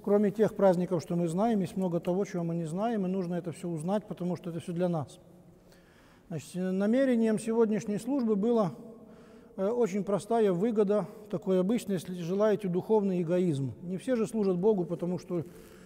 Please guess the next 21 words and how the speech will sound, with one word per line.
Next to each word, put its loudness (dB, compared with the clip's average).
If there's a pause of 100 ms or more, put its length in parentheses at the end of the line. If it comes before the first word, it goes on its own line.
(120)
любят 2
Бога 4
просто -2
вот -2
чистой -2
любовью 4
любят 2
Бога. -2 (1160)
Таких -4
людей, 2
наверно, 2 (240)
не -4
так -2
уж -8
много, -2 (100)
хотя 0
они, 4
конечно, 0
есть. -2 (1300)
Большинство -2
людей, 4